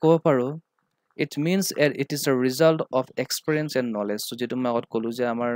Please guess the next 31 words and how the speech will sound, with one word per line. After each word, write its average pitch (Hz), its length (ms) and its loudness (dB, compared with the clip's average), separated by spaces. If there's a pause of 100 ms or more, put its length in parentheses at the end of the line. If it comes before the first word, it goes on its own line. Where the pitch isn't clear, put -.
(480)
কিছুমান 135 280 -2
নলেজেবল 131 460 2
পাৰ্চনৰ 131 440 0
দ্বাৰা 127 300 2
বা 123 300 0 (240)
কিছুমান 131 380 -2 (140)
বিভিন্ন 127 420 -4
ধৰণৰ 131 560 -2
কনষ্টিটিউশ্যনবিলাক 127 720 -6 (100)
পঢ়ি 120 340 -4
কৰি 127 300 -2
বা 120 280 -4 (300)
ডকুমেণ্ট, 131 460 -2
লিগেল 123 260 0
ডকুমেণ্টবিলাক 127 440 -4
পঢ়ি 127 320 -6
কৰি 127 220 -2
সেইবিলাকৰ 120 440 -6
পৰা, 123 240 -2 (300)
আ, 120 100 -4
কিছুমান 135 600 -4 (280)
ভাল 143 360 -2
পজিটিভ 131 380 -4
কিছুমান 127 380 -8
দিশ, 127 200 -2 (400)
আ, 113 300 -4 (120)
টুকি 127 340 -4 (320)
চ' - 140 -6
এখন 135 240 -2
কনষ্টিটিউশ্যন 123 520 -8 (140)
বনোৱা 104 300 -6